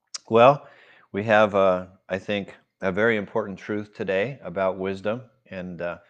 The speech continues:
actually, I'm gonna follow this up for maybe a day or two with some similar thoughts.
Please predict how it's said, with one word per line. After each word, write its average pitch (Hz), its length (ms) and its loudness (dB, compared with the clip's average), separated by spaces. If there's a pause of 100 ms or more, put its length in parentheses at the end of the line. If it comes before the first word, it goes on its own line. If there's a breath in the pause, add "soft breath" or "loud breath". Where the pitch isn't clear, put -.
(220 soft breath)
actually, 92 220 -10
I'm 92 80 -6
gonna 95 100 -6
follow 95 320 -2
this 90 200 -6
up 95 160 -2
for 85 140 -8
maybe 92 320 -4
a 87 60 -2
day 95 200 -2
or 90 120 -2
two 95 240 -4
with 87 120 -4
some 82 300 -10 (240 soft breath)
similar 104 480 -2
thoughts. 92 480 0